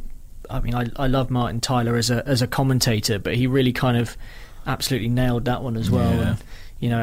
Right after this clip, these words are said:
Speaker 1: Andy Gray was in the background doing this kind of weird groaning noises. Yeah. Um, and winning at Anfield was not easy. I mean, we had a bad, bad, bad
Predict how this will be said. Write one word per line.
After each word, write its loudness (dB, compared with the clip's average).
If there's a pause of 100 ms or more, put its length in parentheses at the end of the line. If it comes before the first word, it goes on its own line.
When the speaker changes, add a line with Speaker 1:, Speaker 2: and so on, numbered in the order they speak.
(120)
Speaker 1:
Andy 0
Gray 0
was 0
in -2
the 0
background -2
doing 2
this 0
kind 0
of 2
weird 2
groaning 4
noises. 4
Yeah. 2 (480)
Um, 2 (720)
and 2
winning 6
at 0
Anfield 2
was 2
not 4
easy. 4
I -2
mean, 0
we 4
had 2
a 0
bad, -2 (240)
bad, 0
bad -2